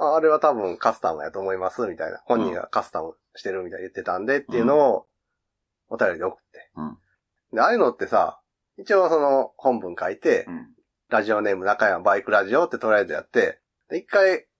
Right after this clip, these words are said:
Speaker 1: これでオッケーみたいなのをすると、最終的にこれで送信してもいいですかみたいな再確認の画面が出るやん。
Speaker 2: <laughs> はいはい。
Speaker 1: 大体。あなたは名前本文、これでいいですか？はい、いいえ。で、はいにしたら送信やんか。
Speaker 2: 内容確認みたいなね。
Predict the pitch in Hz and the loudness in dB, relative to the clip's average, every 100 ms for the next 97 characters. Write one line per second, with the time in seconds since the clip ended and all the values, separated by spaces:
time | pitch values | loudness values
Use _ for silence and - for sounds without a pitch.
0 | - 143 147 139 - 156 _ - 110 95 | -6 0 2 2 0 -2 _ -6 -4 -2
1 | 90 87 - 120 117 135 - - _ _ | -6 -6 -4 -2 0 0 0 -6 _ _
2 | _ - 262 226 180 175 165 185 180 175 | _ -2 -2 0 2 2 2 2 4 4
3 | 180 180 - 170 131 113 185 139 - 185 | 4 2 2 0 0 0 2 0 0 0
4 | 156 117 95 - 196 190 175 123 101 98 | 0 0 -2 2 0 0 0 0 0 0
5 | 139 127 104 104 120 123 92 - 92 87 | 2 2 0 2 4 4 2 0 0 0
6 | - 117 117 117 107 101 - - - _ | 2 4 4 4 2 2 -4 -16 -16 _
7 | _ - 113 110 95 110 110 110 107 131 | _ -4 -2 0 2 4 4 4 4 2
8 | 113 98 92 87 _ - 107 107 95 92 | 0 -2 -6 -6 _ -4 -4 -4 -8 -6
9 | - 110 117 101 98 92 117 165 - 170 | 0 2 0 -2 -10 -8 0 0 2 2
10 | 165 156 190 131 113 104 107 90 - 92 | 2 2 2 2 0 -2 -6 -8 -6 -6
11 | 90 98 95 92 87 196 107 90 82 82 | 0 2 2 2 -2 -4 -4 -4 -6 -6
12 | 80 - 170 277 | -8 -8 -6 -6